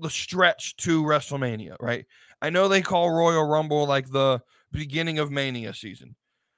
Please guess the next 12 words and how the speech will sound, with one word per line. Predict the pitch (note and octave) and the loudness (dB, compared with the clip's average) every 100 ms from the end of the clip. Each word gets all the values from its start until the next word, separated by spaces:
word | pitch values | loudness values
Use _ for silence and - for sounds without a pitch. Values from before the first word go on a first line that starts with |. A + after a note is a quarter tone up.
| _ - | _ -4
but | F3 | -2
we're | D#3+ F3+ | 2 4
on | - F#3+ G#3 | 6 4 2
that | G3 - | -2 -4
stretch | - - F#3+ C3 - | -8 0 0 0 -8
to | D3 | -6
get | C#3+ D#3+ | -2 0
us | C3 - | 0 -4
to | - F3+ E3+ | -6 -4 -2
Mania | D3 C3 G#2+ - _ _ _ _ - | -2 -4 -8 -16 _ _ _ _ -10
right | B2 C#3+ D3+ | 0 0 0
now, | C3+ - | -4 -10